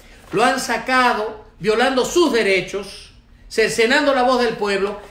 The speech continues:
y no solo eso, sino sabiendo que hay dos candidatos que tienen ciudadanía extranjera y a quienes sí se le tiene que aplicar el artículo veinte. Entonces,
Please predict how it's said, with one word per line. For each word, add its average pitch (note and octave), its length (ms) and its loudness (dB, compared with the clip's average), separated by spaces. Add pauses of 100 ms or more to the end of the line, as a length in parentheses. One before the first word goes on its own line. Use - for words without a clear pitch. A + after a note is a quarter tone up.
(500)
y B3 140 0
no C#4 180 4
solo C#4 360 4
eso, A#3 600 0
sino A3+ 360 -4
sabiendo A#3+ 760 0
que A3 120 0
hay A#3+ 180 0
dos C#4 260 4
candidatos A#3 1000 -4 (760)
que G3+ 140 -2
tienen A#3+ 480 -2
ciudadanía A#3+ 960 -2
extranjera A#3 800 -2 (200)
y A3 100 -2
a A3+ 220 0
quienes C4+ 680 -4
sí D#4 380 0
se B3 180 0
le A3 140 2
tiene C4+ 480 -2
que A3 80 0
aplicar B3 540 -2
el A3 120 2
artículo G3 640 -4
veinte. D#3+ 500 -4 (2250)
Entonces, F#3+ 1000 -2